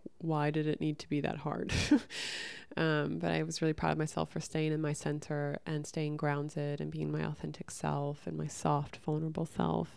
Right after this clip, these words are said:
And I realized that when you are just real and you're not pushing things and you're just in the acceptance. And also, like,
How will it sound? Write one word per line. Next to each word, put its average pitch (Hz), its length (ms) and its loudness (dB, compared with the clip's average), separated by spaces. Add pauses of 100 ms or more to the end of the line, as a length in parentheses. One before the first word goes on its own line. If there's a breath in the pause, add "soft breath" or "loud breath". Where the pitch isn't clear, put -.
And 156 420 0 (720 loud breath)
I 175 60 8
realized 202 500 10
that 160 340 10
when 165 240 8
you 175 320 12
are 156 140 2
just 147 240 -2
real 202 560 6 (800 soft breath)
and 165 120 4
you're 156 80 6
not 160 220 4
pushing 190 340 6
things 180 380 6
and 160 100 4
you're 151 80 6
just 151 160 0
in 165 120 6
the 170 120 8
acceptance. 156 640 4 (120)
And 151 500 4
also, 202 540 8
like, 170 260 6